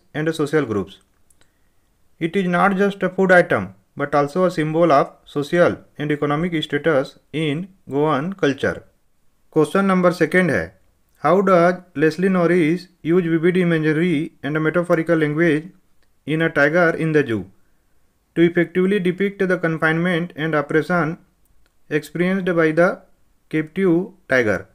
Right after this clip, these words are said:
तो देखिए, जो captive tiger है, उसके ऊपर जो confinement और oppression का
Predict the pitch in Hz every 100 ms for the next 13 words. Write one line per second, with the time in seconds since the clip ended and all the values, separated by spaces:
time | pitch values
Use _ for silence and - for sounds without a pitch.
0 | _ _ _ - 156 160 190 185 170 165
1 | 202 196 175 156 123 90 - _ _ _
2 | - 143 - 190 175 175 - _ _ _
3 | _ _ _ _ 147 151 185 185 - 165
4 | 151 156 165 180 185 165 151 147 147 175
5 | 175 170 170 185 -